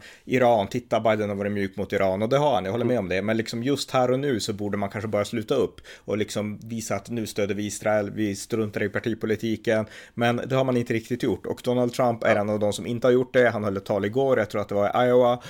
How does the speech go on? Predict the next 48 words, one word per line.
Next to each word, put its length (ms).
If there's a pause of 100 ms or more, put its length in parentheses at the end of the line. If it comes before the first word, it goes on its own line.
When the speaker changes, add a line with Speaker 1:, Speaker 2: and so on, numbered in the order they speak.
Speaker 1:
Och, 520
eh, 240
då 340
så, 280
ja, 120
men 120
han 100
pratade 340
om 100
att 140
om 80
jag 80
hade 140
varit 140
president 420
så 60
hade 140
Hamas 300
inte 160
vågat 260
göra 260
det 60
här 140
och 80
så 80
vidare. 400
Alltså 180
samma 220
sak 200
som 100
man 80
säger 200
om 100
Ukraina 420
och 80
Ryssland. 500 (180)
Och, 380
eh, 320
ja, 220
man 100
ska 120
inte 120
sätta 220
för 100
mycket 200
vikt 260
vid 80
det. 220